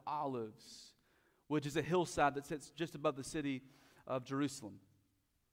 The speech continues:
So the, it's a, it's a hillside that, uh, that they would have, a lot of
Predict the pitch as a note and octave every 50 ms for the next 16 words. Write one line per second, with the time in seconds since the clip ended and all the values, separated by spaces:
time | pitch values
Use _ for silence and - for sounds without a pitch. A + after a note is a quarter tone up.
0 | _ _ - C3 A#2 A2 A2+ B2 - - B2 - - A#2+ A2 B2 B2 - A#2 A2+
1 | D3 D#3 C#3 - - C#3+ C3+ C3+ B2 A2+ A#2 A#2 A2 - - - - - - -
2 | - A2+ A2+ A2+ A2+ A2 A2+ A2 C3 C3 C3 A#2+ A2+ - - A2+ C#3 C#3 C3 B2